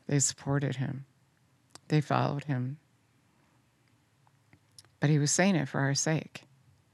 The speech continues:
stretching out his hand, not only to the twelve disciples, but to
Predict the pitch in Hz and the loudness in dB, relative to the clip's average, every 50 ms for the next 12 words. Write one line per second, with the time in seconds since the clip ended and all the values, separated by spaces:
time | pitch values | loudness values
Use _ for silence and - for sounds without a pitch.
0 | _ _ _ _ _ _ _ _ _ _ _ _ _ _ _ _ _ _ _ _ | _ _ _ _ _ _ _ _ _ _ _ _ _ _ _ _ _ _ _ _
1 | _ _ _ _ _ _ _ _ _ _ _ _ _ _ _ _ _ - - - | _ _ _ _ _ _ _ _ _ _ _ _ _ _ _ _ _ -20 -20 -16
2 | - - - - 147 143 - - 135 143 139 139 143 143 - - - 165 160 147 | -12 -8 -2 0 0 0 2 2 2 4 4 4 2 0 -2 -2 0 0 0 0
3 | - - 180 185 - - _ _ _ _ _ _ _ _ _ _ _ _ _ _ | 0 -4 -8 -10 -14 -18 _ _ _ _ _ _ _ _ _ _ _ _ _ _
4 | _ _ _ _ _ _ _ _ _ _ _ _ _ _ _ _ _ _ _ _ | _ _ _ _ _ _ _ _ _ _ _ _ _ _ _ _ _ _ _ _
5 | _ _ _ _ _ - 247 208 147 147 180 214 240 233 240 233 233 - 233 208 | _ _ _ _ _ -16 0 2 4 4 4 4 4 4 4 4 2 0 0 0
6 | 202 185 - - 190 190 185 - 185 - - 180 180 196 - - - 135 143 - | 0 -2 0 0 0 0 2 0 -2 -2 0 2 2 2 0 -2 -4 -2 -2 -4
7 | - - - - - - 156 - | -6 -8 -12 -6 -2 -2 -2 -2